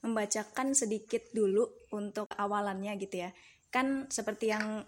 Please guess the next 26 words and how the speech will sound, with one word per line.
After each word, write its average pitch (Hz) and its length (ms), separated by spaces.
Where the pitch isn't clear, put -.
kita 208 560
ketahui 226 480
gitu 202 240
ya, 180 80
Pak, 180 160
ya, 190 160
bahwa, 220 400
eh, 233 320
coronavirus 220 1120
ini 220 240
kan, 269 400
apa 226 240
namanya, 208 400
atau 208 160
yang 202 320
lebih 202 320
dikenal 208 400
dengan 202 400
covid 208 320
sembilan 208 240
belas 208 160
ini 269 400
sudah 208 400
satu 208 320
tahun 208 240
lamanya 202 400